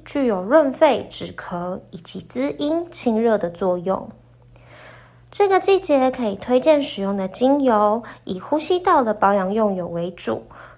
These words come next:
如月桂、香桃木、绿花百千层、澳洲尤加利、罗纹沙叶等，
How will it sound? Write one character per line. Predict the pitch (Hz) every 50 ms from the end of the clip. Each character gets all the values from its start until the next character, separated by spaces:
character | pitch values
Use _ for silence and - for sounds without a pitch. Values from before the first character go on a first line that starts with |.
| _ _
如 | - 208 196 190 190 196 208
月 | 233 269 285 254 220
桂、 | - - 294 285 - - - - - - _ _ -
香 | - - - 196 202 202
桃 | - - 175
木、 | 170 180 202 226 262 254 240 - - - - - - - - - - - -
绿 | - 254 233
花 | 220 226 226 220
百 | 214 214 175 170
千 | 165 - 269 285 320 320
层、 | - - 247 220 214 214 240 269 - - - - - - - - - -
澳 | 214 202 190
洲 | 190 - 196 196 196
尤 | 185 180 180
加 | - 202 202 214 226
利、 | 247 277 269 226 - - - - - - - - - - _ -
罗 | 202 190 185
纹 | 185 190 190 190 190
沙 | 190 - 220 220
叶 | 240 262 269 - -
等， | - - -